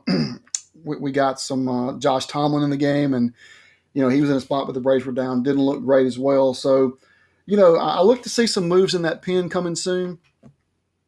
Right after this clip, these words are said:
Jacob Webb is back up now because Chris Martin's hurt, and Chris Martin's one of our best guys, if not our best guy out there. So, uh, Jacob Webb was pitching some mop-up tonight as well, got hit a little bit.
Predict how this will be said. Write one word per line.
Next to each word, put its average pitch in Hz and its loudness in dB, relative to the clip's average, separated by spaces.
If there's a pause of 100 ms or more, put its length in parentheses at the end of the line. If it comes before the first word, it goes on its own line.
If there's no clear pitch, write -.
(300)
Jacob 165 2
Webb 151 4
is 131 -4
back 151 0
up 143 -2
now 151 -6
because 139 -10
Chris - -8
Martin's 151 -2
hurt, 175 0
and 135 -12
Chris 147 -10
Martin's 147 -6
one 147 -4
of 160 -4
our 151 0
best 147 -2
guys, 147 0
if 127 -8
not 147 2
our 147 0
best 139 -2
guy 139 -2
out 135 -10
there. 135 -4 (640)
So, 135 4
uh, 127 4
Jacob 156 0
Webb 147 0
was 143 -10
pitching 151 -6
some 143 -4
mop-up 147 0
tonight 139 -4
as 131 -8
well, 143 0
got 127 -4
hit 143 -2
a - 0
little 143 0
bit. 143 0